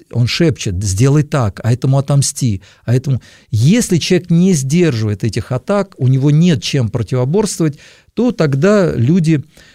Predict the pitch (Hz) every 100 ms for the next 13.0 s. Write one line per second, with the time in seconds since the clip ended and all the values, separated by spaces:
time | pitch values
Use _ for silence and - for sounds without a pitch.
0 | _ _ _ - 208 165 147 185 190 151
1 | - 160 175 - 120 113 165 143 143 107
2 | - - 82 - 113 117 135 135 127 -
3 | 120 - - 131 113 - - 135 113 104
4 | - 139 101 - 104 107 113 131 95 -
5 | - _ _ _ _ _ _ _ _ -
6 | - 104 113 101 107 117 98 110 123 127
7 | 131 87 - - - - - - - 113
8 | 98 107 107 - 120 - - 113 - 117
9 | - 123 123 - 147 120 - 101 107 98
10 | 85 - _ _ _ _ 113 104 110 147
11 | 170 143 - 110 156 117 107 - 113 -
12 | 104 107 - 180 165 135 131 127 117